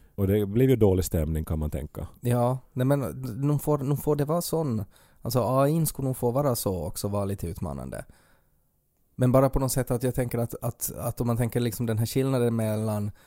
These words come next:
Speaker 2: kyrkor idag och sådär, alltså, och att man kan starta egna samfund och sådär, att skulle inte det vara ganska konkret, alltså att i min kyrka så får du liksom direkt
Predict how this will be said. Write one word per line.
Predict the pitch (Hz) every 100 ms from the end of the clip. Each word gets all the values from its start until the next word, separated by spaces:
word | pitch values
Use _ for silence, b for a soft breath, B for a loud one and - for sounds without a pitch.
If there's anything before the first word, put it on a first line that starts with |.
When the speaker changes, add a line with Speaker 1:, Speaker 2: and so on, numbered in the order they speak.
| b b b -
Speaker 2:
kyrkor | - 120 107 - 113
idag | 110 127 160 117 95
och | 104
sådär, | 98 95 76
alltså, | 90 98 113
och | 107 107 110
att | 104
man | 110
kan | 107 110 104 - b
starta | b - 113 - 107
egna | 107 101 98
samfund | 92 98 98 101 87
och | 98
sådär, | 95 85
att | 98
skulle | 113
inte | 110 123
det | 170
vara | 147
ganska | 113 - 107
konkret, | 107 104 - 220 113 95
alltså | 95 98
att | 107
i |
min | 113 131
kyrka | - 135 123
så | -
får | 107 113
du | 104
liksom | 104 - 107
direkt | 110 127 170 - -